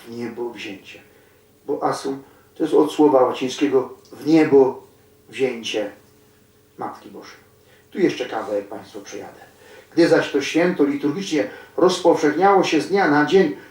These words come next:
obchodzone z żywszą, po-, żyw-, z żywszą pobożnością, coraz to liczniejsi biskupi i kaznodzieje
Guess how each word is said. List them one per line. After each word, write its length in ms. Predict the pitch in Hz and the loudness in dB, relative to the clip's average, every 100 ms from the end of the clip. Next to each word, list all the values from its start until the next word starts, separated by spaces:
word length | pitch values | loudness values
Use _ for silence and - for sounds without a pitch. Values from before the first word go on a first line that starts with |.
| - | -2
obchodzone 560 | 175 170 156 156 202 156 | 0 2 2 4 4 4
z 20 | |
żywszą, 280 | 175 214 185 | 2 0 0
po-, 160 | 156 151 | 0 -2
żyw-, 320 | 185 - - | -4 -6 -4
z 140 | 139 135 | -2 -2
żywszą 500 | 170 226 - 170 143 | -2 -4 -2 -2 0
pobożnością, 720 | - 160 135 208 190 175 160 - - - | 2 2 2 0 0 -2 -2 -6 -20 -6
coraz 280 | - 254 - | 2 2 4
to 100 | 196 | 4
liczniejsi 460 | 175 156 190 - 143 | 2 2 -2 0 -4
biskupi 380 | 123 - - 160 | -6 -8 -6 -4
i 60 | |
kaznodzieje 580 | 131 104 107 120 147 127 | -4 -6 -8 2 4 4